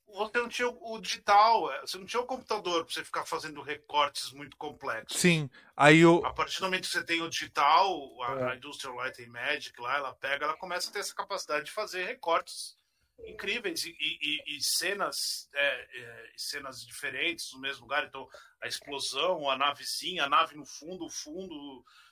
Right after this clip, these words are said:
Speaker 1: tudo diferente com chroma key, e aí você ainda coloca coisa no fundo. Então, é um negócio muito complexo.
Speaker 3: E, e era uma trucagem dentro de um plano onde você tinha o câmera,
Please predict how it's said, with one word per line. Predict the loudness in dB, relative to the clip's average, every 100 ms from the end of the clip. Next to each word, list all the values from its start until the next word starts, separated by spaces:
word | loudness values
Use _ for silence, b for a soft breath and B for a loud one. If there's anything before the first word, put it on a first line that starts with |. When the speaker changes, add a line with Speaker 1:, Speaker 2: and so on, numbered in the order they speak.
| b -20 -12
Speaker 1:
tudo | -6 -4 -4 -6
diferente | -6 2 4 4 2 0 -4
com | -6 -8
chroma | -2 4 2
key, | 2 -10 -6 -2 0
e | 2
aí | 0
você | -2 -8 -4
ainda | -2 -2 -6 _ _
coloca | -6 -2 -2 -4
coisa | -10 -10
no | -12
fundo. | -18 -18 -16 -16
Então, | -14 -10 -10
é |
um |
negócio | -8 -8 -10 -12
muito | -18
complexo. | -16 -12 -6 -6 -6 -4
Speaker 3:
E, | -2 -2 2
e | 4
era | 6
uma | 4
trucagem | 6 2 4 4 4 6 8 8 8 6 4
dentro | 6 8 8 8 6
de |
um | 6 4
plano | 8 8 10 8 10 10 10 10 6 4 2
onde | 4
você | 2 2 0
tinha | 2 2 4
o | 2
câmera, | 4 6 8 8 6 4 -2